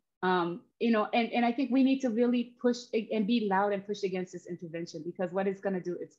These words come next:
cause more trouble. And also push for the U S to leave Haiti alone and stop meddling. And I know people are saying, "Well, things are so bad, what can we do? You know, don't you need the intervention to, to de-, unblock the, the,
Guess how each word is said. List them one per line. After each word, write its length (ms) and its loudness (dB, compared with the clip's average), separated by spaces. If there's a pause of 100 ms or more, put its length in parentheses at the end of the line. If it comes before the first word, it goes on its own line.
cause 260 -2 (460)
more 160 -2
trouble. 500 -10 (200)
And 80 2
also 240 4
push 380 2
for 540 2 (600)
the 180 6
U 260 4
S 180 4
to 140 2
leave 300 2
Haiti 260 2
alone 280 -2
and 100 -4
stop 220 -6
meddling. 460 -6
And 120 0
I 60 0
know 160 2
people 240 2
are 80 2
saying, 220 -2
"Well, 200 0 (360)
things 220 8
are 80 8
so 240 6
bad, 420 6
what 120 2
can 200 2
we 200 0
do? 520 6 (200)
You 120 4
know, 320 6 (200)
don't 300 6
you 80 8
need 200 8
the 120 4
intervention 600 4
to, 400 6
to 280 -2
de-, 260 2
unblock 520 4 (280)
the, 460 -2
the, 220 -6